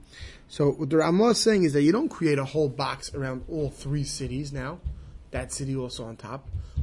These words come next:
The Ramah is saying you're only, you're making a box around city one and city two,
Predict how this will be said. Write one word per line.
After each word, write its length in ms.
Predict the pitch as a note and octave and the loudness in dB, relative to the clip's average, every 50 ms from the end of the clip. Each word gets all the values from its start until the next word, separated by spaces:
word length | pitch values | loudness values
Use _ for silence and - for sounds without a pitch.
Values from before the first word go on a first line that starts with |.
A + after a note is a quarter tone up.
| - - | -2 -2
The 60 | B2+ | -4
Ramah 300 | C3 B2+ C#3 E3+ G#3+ B3+ | -4 -2 0 0 0 0
is 100 | - - | -2 0
saying 200 | - C3 C3 B2+ | 2 2 2 2
you're 140 | C3 B2 - | -2 -4 -4
only, 300 | E3+ E3+ - C#3+ - - - - - | 0 0 0 0 0 -6 -10 -10 -14
you're 200 | D3 - C3+ D#3 | -14 -12 -8 -6
making 220 | E3 F3 D3+ C#3+ | -6 -4 -4 -4
a 60 | C#3 | -6
box 360 | B2+ B2 C#3+ D#3 E3 - - - | -6 -6 -6 -6 -6 -6 -8 -12
around 300 | - C3 C3+ C#3+ C#3+ B2+ | -10 -8 -6 -6 -6 -6
city 220 | - - C#3+ C3 B2+ | -6 -6 -6 -4 -4
one 220 | B2 C#3 D3+ D3+ | -4 -4 -4 -4
and 100 | C#3 B2+ | -4 -6
city 280 | - - B2+ A#2+ A#2+ A#2+ | -6 -8 -10 -10 -10 -12
two, 340 | - - A#3+ G#3 D#3+ A#2+ - | -8 -6 -4 -4 -4 -6 -8